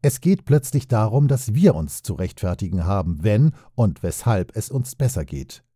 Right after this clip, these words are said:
Es ist die Mehrheitsgesellschaft, die zu begründen hat, wenn sie Menschen mit Behinderung ein System der Inklusion vorenthält.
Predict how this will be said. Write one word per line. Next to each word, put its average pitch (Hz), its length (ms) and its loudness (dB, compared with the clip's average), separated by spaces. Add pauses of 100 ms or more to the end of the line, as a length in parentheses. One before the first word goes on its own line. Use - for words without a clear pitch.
(520)
Es 127 160 0
ist 135 440 -4
die 135 240 4
Mehrheitsgesellschaft, 107 1160 2
die 123 100 0
zu - 160 -4
begründen 180 640 2
hat, 110 320 0
wenn 123 200 2
sie 104 160 -2
Menschen 113 380 0
mit 101 160 -2
Behinderung 110 640 2
ein 87 220 -4
System 107 560 0
der 110 180 -2
Inklusion 110 640 0
vorenthält. 76 880 -4